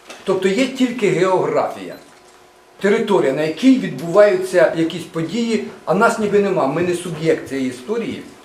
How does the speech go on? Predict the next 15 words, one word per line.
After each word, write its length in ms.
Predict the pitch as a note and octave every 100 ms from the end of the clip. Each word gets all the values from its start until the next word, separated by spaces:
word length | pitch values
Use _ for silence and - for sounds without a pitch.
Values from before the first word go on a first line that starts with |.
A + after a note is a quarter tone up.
| - - -
ми 120 | F3
її, 440 | F#3 F3+ F3+ F3+ - - D3+
її 280 | E3+ F3+ F#3+ -
об'єкт. 560 | F3+ D#3 D3+ D3+ - - - - D#3+
Нами 260 | G3+ G#3+
граються 720 | D3+ F3+ G3+ G3+ - F#3+ F3+ - - -
як 340 | D#3 F3+ F#3 - - - - - C#3
завгодно, 480 | E3 E3 G#3 G3 F3+
щоб 280 | E3 D#3
було 360 | D#3 E3+ F#3 F#3 - -
вигідно 400 | F3 F3 D#3+ D#3+
тій 220 | D#3 G#3
чи 160 | G3+ D#3+
іншій 400 | E3+ F3 E3 D#3+
імперії. 600 | D#3+ D#3 C#3+ A2 G2+ E2+